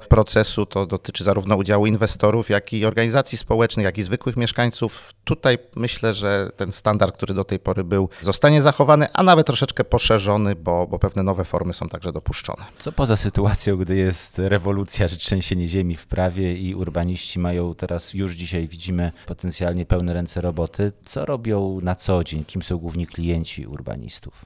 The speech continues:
Speaker 1: Oczywiście zdarzają się także zlecenia od prywatnych inwestorów, natomiast większość urbanistów, tych chociażby zrzeszonych w Towarzystwie Urbanistów Polskich, w większości pracuje dla sektora publicznego. Na, głównym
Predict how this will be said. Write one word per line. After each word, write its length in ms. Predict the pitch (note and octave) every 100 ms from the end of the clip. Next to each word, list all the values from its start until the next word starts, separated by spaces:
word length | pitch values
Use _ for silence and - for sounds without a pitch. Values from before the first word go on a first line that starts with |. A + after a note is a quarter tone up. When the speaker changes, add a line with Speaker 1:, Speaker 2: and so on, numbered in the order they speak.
| -
Speaker 1:
Oczywiście 680 | - - A2 - - G#2 G#2 - -
zdarzają 440 | F2 G2+ A2 C#3+ A#2
się 160 | -
także 560 | - G2 F2+ G2+ G2 F#2
zlecenia 580 | F2+ F#2+ - G2 G2 -
od 500 | F2 F2+ - - -
prywatnych 440 | G#2 G#2 G#2 G2
inwestorów, 1000 | G2+ F#2 F#2 - F2 F2 G#2 B2+ - - -
natomiast 640 | A#2 - C#3+ C3 - G2+
większość 380 | C3 D#3 C3+ -
urbanistów, 1080 | A2+ A2 A#2+ C3 D3 - - B2 A2 - -
tych 120 | A#2+
chociażby 420 | G#2+ A2+ G#2 G#2
zrzeszonych 520 | G2 G2+ - A#2 G#2
w 40 | -
Towarzystwie 580 | G2+ G2+ - G2+ G2 G2 -
Urbanistów 540 | G2+ A2 A#2+ - A2+
Polskich, 560 | - A2+ A#2+ - - B2
w 20 |
większości 480 | A#2 - A#2+ - -
pracuje 420 | A2 - A2+ A2
dla 120 | G#2
sektora 340 | - - A2 G#2+
publicznego. 800 | B2+ G#2 G#2 - F#2 - F#2 G#2+
Na, 260 | G#2+ G2+ B1
głównym 460 | F#2+ G#2 G2+ G#2